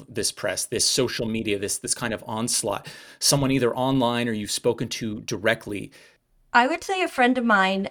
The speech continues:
Speaker 2: uh, Rabbi Amichai Lau Levi, who is an Israeli living in New York, who just flew to Jerusalem the other night.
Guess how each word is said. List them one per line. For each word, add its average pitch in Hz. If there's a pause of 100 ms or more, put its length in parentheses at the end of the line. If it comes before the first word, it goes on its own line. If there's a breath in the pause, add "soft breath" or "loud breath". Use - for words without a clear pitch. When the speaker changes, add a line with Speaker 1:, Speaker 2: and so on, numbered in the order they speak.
Speaker 2:
uh, 185
Rabbi 202
Amichai 196
Lau 190
Levi, 190
who 202
is 185
an 185
Israeli 185
living 185
in 180
New 180
York, 180
who -
just 185
flew 180
to 180
Jerusalem 185
the 190
other 180
night. 175